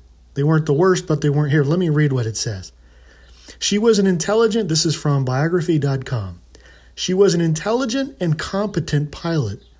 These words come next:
who never panicked or lost her nerve. But she was not a brilliant aviator. Her skills kept pace with aviation during the first decade of the century.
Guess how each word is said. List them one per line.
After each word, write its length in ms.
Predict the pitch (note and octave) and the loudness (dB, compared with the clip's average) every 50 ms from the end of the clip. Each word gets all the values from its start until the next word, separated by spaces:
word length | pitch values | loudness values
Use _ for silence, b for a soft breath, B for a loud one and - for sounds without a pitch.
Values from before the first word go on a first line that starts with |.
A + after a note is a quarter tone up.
| b b b b | b b b b
who 140 | b - C#3 | b -4 -2
never 360 | B2 A#2 A#2 A#2 A#2 F3+ G#3 | -2 0 -2 0 2 0 0
panicked 560 | G3 - E3+ C#3 C3 B2+ C3+ D3 - - - b b b b b b b b b | 2 2 0 2 2 2 0 -2 -4 -8 -16 b b b b b b b b b
or 120 | D#3 D#3 D3+ | 2 2 2
lost 360 | C3+ B2+ B2+ C3 C3 - - | 2 2 0 -2 -2 -4 -2
her 140 | - C#3+ C#3 | 0 0 2
nerve. 440 | D3 E3+ F3+ C#3+ A2 G2 F#2+ - - b b b b b b b b b | 2 2 0 0 -2 -4 -8 -12 -16 b b b b b b b b b
But 120 | b E3 D#3 | b -4 -2
she 160 | - - A3 | 0 0 0
was 200 | G3+ G#3+ F#3 F3+ | 2 2 2 2
not 280 | F#3+ G#3+ B3 C#4 C#4+ | 2 0 0 0 -2
a 40 | G#3+ | -2
brilliant 680 | E3 D3+ C#3 E3+ F3+ G#3 A3 G#3+ G3 F3 E3 E3+ - - | -2 -2 2 2 4 6 6 6 4 4 0 -2 -2 -2
aviator. 720 | G3+ G#3 G#3+ G3+ E3 D#3 B2 A2+ G2+ F#2+ - - - - _ _ _ B B B B B B B B B | 0 0 0 0 0 -2 -2 -2 -4 -8 -10 -14 -20 -20 _ _ _ B B B B B B B B B
Her 180 | - E3 E3 | 0 2 2
skills 420 | D3+ - - - A#3 C#4 D4+ C4+ - | 2 2 0 0 0 0 0 -2 -4
kept 380 | - - A#3 A3+ A3+ A3+ - | -4 -4 -4 -4 -4 -4 -8
pace 400 | - - A3+ A3+ F#3 E3+ E3 - | -4 0 2 2 2 2 2 0
with 160 | - D3+ D3+ - | 0 0 0 2
aviation 680 | E3+ F3 F3 D#3+ D#3+ E3+ F#3 G#3 F3+ - - C#3+ C3 | 2 2 4 4 4 4 4 2 2 0 0 0 0
during 220 | B2+ C#3 C#3+ C#3+ C#3 | 2 2 2 2 2
the 80 | C3+ | 0
first 400 | B2+ - E3+ E3+ E3+ D#3+ - B2+ | -2 -2 -2 -2 0 -2 -2 -2
decade 560 | B2 E3 E3+ E3 E3 - D#3 D3 C#3 D3 D3 | 0 0 0 0 0 0 2 2 0 -2 -4
of 140 | D3 C#3 B2+ | -6 -6 -4
the 80 | A#2+ A2+ | -4 -4
century. 600 | - - - F3 F3+ E3 - - A2 G2 F2+ - | -4 -2 -2 -2 -2 -2 -4 -6 -8 -10 -10 -12